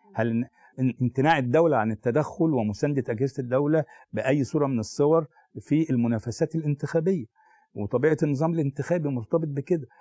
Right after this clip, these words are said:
آه، قوانين الإجراءات الجنائية، إنه واحد يخرج مثلًا،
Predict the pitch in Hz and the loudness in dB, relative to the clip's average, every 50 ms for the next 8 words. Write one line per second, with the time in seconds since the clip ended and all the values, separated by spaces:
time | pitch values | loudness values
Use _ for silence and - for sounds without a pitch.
0 | - - _ _ - 123 117 113 110 107 - 135 127 127 131 151 175 196 196 170 | -20 -20 _ _ -4 -2 0 0 0 0 2 2 4 4 4 4 4 4 4 4
1 | 147 143 131 131 131 - 151 147 180 170 139 123 127 131 127 135 170 190 147 120 | 2 2 2 2 0 0 0 0 0 0 0 0 0 0 0 0 0 2 2 2
2 | 107 107 117 113 117 117 117 127 143 117 113 147 151 135 117 127 151 147 - - | 2 2 2 2 2 2 2 2 0 0 0 0 -2 0 2 2 2 0 0 0
3 | 165 160 160 147 143 - 127 139 - - 151 143 151 160 143 | 2 2 2 0 0 -2 -2 -2 0 0 0 2 2 0 0